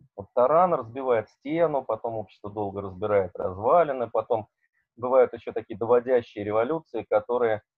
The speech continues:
как бы до-, дометают вот всё, что осталось, и дальше уже можно ехать вперёд. Вот что касается Испании, так же, как и нашей страны, революция была не первой,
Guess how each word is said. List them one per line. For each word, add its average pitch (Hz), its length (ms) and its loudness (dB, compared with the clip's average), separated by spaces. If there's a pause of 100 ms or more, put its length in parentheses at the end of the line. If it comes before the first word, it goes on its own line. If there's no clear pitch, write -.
(280)
как 104 160 -10
бы 107 140 -4
до-, 107 440 4 (760)
дометают 131 880 2
вот 90 160 -14 (120)
всё, 113 180 -6
что 104 180 0
осталось, 170 600 2
и 139 260 -8
дальше 127 400 -2
уже 101 280 -4
можно 101 280 -6
ехать 92 360 -10 (100)
вперёд. 87 260 -16 (640)
Вот 120 140 -12
что 180 140 -4
касается 151 640 -2
Испании, 180 800 -2
так 139 120 0
же, 131 80 -12
как 98 220 -4
и 95 60 -6
нашей 131 460 -2
страны, 131 520 -4
революция 123 420 -2
была 101 300 -2
не 92 140 -12
первой, 120 440 -6